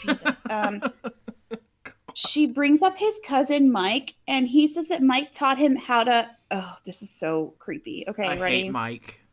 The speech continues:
Speaker 1: Um, Mike taught him how to hunt, quote, "how to sneak up on an animal with stealth, where to shoot it or stab it for the quickest death."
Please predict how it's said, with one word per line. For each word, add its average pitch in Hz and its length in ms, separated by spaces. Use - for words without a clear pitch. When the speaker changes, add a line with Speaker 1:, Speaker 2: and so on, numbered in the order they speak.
Speaker 1:
Um, 233 540
Mike 240 380
taught 277 240
him 277 100
how 247 180
to 226 100
hunt, 220 540
quote, - 340
"how 247 200
to 240 100
sneak 262 420
up 277 180
on 269 140
an 240 100
animal 208 460
with 208 180
stealth, 185 560
where 233 200
to 269 100
shoot 254 340
it 269 160
or 247 100
stab 196 360
it 220 160
for 220 80
the 202 100
quickest - 520
death." 180 260